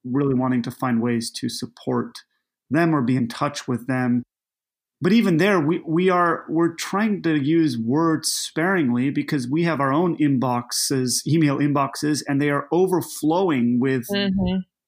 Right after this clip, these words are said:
Speaker 1: either requests for help or for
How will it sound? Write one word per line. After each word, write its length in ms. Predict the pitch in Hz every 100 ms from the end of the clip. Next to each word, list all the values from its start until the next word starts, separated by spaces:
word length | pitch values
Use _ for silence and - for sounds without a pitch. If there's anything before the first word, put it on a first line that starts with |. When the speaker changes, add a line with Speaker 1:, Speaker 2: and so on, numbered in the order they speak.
| _ _ _ -
Speaker 1:
either 560 | 190 196 190 160 160 -
requests 840 | 147 143 - 185 180 - - -
for 200 | - 185
help 420 | 151 135 135 - - _ _ _ _ _ _ -
or 420 | 156 160 156 160
for 840 | - - 156 151 143 139 139 -